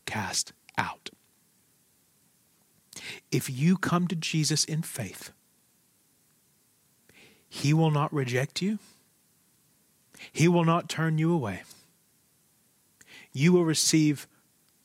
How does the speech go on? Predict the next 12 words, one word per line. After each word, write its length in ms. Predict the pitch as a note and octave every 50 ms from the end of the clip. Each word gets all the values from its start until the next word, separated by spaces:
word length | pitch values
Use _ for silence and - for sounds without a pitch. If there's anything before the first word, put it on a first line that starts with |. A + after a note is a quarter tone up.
| _
a 80 | - C3
warm 600 | A#2+ A#2 A#2 C3 C3+ C#3+ D3+ D3+ D3+ D#3 D#3 D3+ - _ _ _ _ _ _ _ _ _ _ _ _ _ _ _
welcome 460 | - B2+ B2 A#2 G#2+ - - - F#2 - _ _ _ _ _ _ _ _ _ _ _ _ _ _
with 140 | - G2+ -
him. 260 | - G2+ G2 - - _ _ _ _ _ _ _ _ _ _ _ _ _ _ _ -
Anyone 500 | E3+ F3 F3+ F3+ E3+ D#3 C#3+ C3+ A#2+ G#2+
who 160 | - - A2
comes 300 | - - A2+ A2+ G2+ -
to 100 | - B2
him, 240 | F#2+ G2 G2+ F#2 - _ _ _ _ _ _ _ _ _ _ _ _ _ _ _
he 220 | - - C3 D3
will 300 | D#3 C#3+ C3+ A#2+ A#2 -